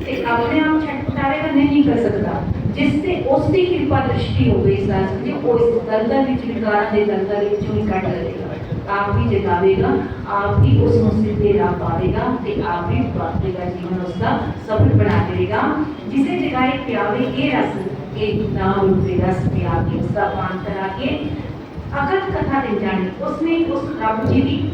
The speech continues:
ਅਗਤ ਕਥਾ ਨੂੰ ਜਾਣਿਆ ਹੈ, ਸਮਝਿਆ ਹੈ। ਸਿੱਧ ਗੋਸ਼ਟੀ ਵਿੱਚ ਵੀ ਗੁਰੂ ਨਾਨਕ ਦੇਵ ਜੀ ਸਿੱਧਾ ਨੇ,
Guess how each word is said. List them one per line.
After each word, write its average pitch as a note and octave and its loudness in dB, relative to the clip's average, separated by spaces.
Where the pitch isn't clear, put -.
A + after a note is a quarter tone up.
ਅਗਤ A#3+ -2
ਕਥਾ - -4
ਨੂੰ - -2
ਜਾਣਿਆ G3 0
ਹੈ, F#3 -4
ਸਮਝਿਆ G#3 2
ਹੈ। G#3+ 2
ਸਿੱਧ F#4 -2
ਗੋਸ਼ਟੀ D#4+ 0
ਵਿੱਚ - -4
ਵੀ D#4+ -4
ਗੁਰੂ C4 -4
ਨਾਨਕ A#3 -2
ਦੇਵ B3+ -2
ਜੀ B3+ -2
ਸਿੱਧਾ C4 0
ਨੇ, C4 0